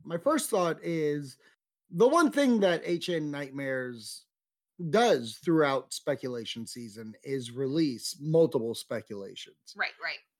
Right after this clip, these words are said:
Speaker 1: If you threw your hand out immediately,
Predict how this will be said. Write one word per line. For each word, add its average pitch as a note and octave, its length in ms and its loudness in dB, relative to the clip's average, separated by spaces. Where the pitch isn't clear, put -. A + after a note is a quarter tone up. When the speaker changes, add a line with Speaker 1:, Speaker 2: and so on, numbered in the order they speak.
Speaker 1:
If F3+ 240 4
you D4 360 8
threw G3+ 380 2
your F3+ 260 2
hand D3+ 340 -6
out D#3 280 -2
immediately, E3+ 800 -4